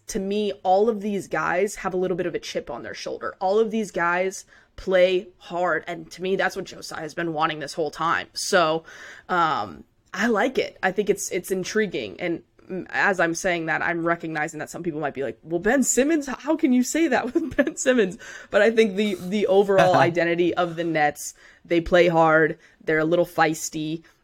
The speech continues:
Speaker 1: Um, and I like the group. I'm intrigued to see how they continue to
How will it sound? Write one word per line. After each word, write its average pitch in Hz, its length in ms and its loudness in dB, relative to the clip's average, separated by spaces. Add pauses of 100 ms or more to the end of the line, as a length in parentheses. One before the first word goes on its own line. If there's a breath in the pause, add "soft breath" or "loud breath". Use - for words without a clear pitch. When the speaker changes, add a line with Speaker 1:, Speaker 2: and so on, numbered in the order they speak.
(100)
Speaker 1:
Um, 117 460 -6
and 185 100 0
I 180 60 4
like 185 300 4
the 214 80 4
group. 175 360 2
I'm 160 200 -4
intrigued 190 600 -6
to 175 100 -8
see 165 320 -4
how 170 320 -4
they 165 120 2
continue 165 500 -4
to 156 360 -2